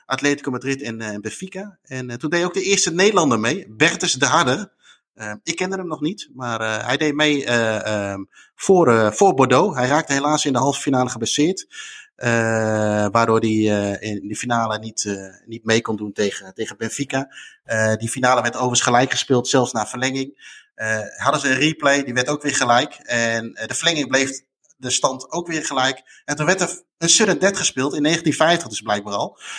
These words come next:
En, eh, uiteindelijk viel het winnende doelpunt na zesentwintig minuten voetbal. Eh, ik had altijd het idee dat die sudden death pas, eh,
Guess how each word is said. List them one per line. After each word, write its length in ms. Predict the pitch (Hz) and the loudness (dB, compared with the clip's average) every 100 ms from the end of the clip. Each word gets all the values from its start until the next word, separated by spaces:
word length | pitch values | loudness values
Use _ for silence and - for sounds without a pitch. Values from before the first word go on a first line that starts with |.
| - - | -16 -10
En, 460 | 123 123 123 127 - | 0 2 4 2 0
eh, 240 | 120 117 | 2 2
uiteindelijk 460 | 120 131 139 135 - | 2 2 0 0 -8
viel 440 | - - - 151 | -10 -10 -6 -4
het 160 | 123 123 | -4 -2
winnende 340 | 147 156 120 | -2 0 0
doelpunt 360 | 117 143 147 135 | 0 0 -2 -2
na 220 | 110 - | -6 -6
zesentwintig 960 | - - 226 - 190 - 175 190 135 131 | -2 0 2 2 -2 -2 -4 -4 -8 -6
minuten 340 | 131 147 131 | 0 0 -2
voetbal. 460 | - 131 98 - _ - - - - _ | -4 -2 -2 -6 _ -18 -16 -16 -18 _
Eh, 260 | 127 113 107 | -4 -2 0
ik 80 | 143 | 0
had 100 | 151 | 0
altijd 200 | 143 101 | 0 0
het 100 | 123 | 0
idee 80 | 139 | 0
dat 80 | 131 | 0
die 80 | - | 0
sudden 240 | 156 131 | 2 2
death 200 | 135 131 | 0 0
pas, 280 | 123 117 | 0 0
eh, 80 | - | 0